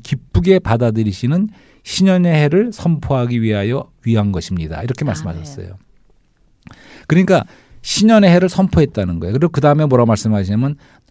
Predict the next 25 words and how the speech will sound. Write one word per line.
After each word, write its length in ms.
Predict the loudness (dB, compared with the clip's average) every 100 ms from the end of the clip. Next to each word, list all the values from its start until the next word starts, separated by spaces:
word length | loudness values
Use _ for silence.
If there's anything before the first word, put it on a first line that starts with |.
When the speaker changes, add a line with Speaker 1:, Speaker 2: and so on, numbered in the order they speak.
| _
Speaker 1:
여러분들이 540 | 2 4 4 4 2 2
이 80 | 2
말을 200 | 2 2
듣는 300 | 0 2 2
가운데 540 | 0 0 -2 -4 -6 -8 -6
이 260 | -4 -4 -10 _ _
말이 280 | -2 0 0 4
응했다는 600 | 6 6 4 -4 -6 -8
거예요. 220 | -12 -14 -16 _ _ _ _
Speaker 2:
아멘. 100 | -4
Speaker 1:
다시 240 | -2 2
말해서 380 | 4 4 4 2
이 100 | 0
말씀을 360 | 0 -2 -4 -6
선포하시는 720 | -4 -6 -4 -4 -2 -4 -4 -4
그리스도께서 680 | 0 0 -2 -6 -6 -4
바로 180 | -4 -4
신년의 460 | -6 -6 -4 -2 -4
실제라는 600 | -6 -6 -4 -4 -4 -8
거죠. 260 | -12 -14 -12
Speaker 2:
음. 540 | -12 -14 -16 -18 -12
Speaker 1:
그러니까 120 | -10
그분이 300 | -4 0 2
오셨을 420 | 2 2 0 -2 -2
적에 320 | -2 -2